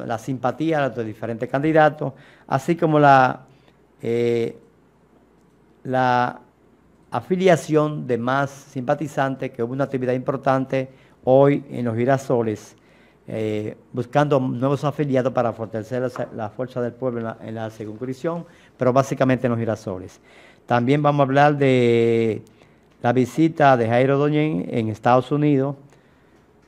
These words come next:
así como el taller del bloque de José Martí,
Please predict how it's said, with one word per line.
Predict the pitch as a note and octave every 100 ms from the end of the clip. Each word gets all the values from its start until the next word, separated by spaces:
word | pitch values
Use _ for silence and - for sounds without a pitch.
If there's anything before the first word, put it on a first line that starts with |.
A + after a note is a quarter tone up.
| _ _ -
así | A#2+ E3+
como | E3 D3+
el |
taller | D3+ C#3 C3 D#3
del | D3+ B2+
bloque | B2 D#3 D#3 C#3
de | A#2 A2+
José | A2+ A2 D3
Martí, | D3+ C#3 C3+ C3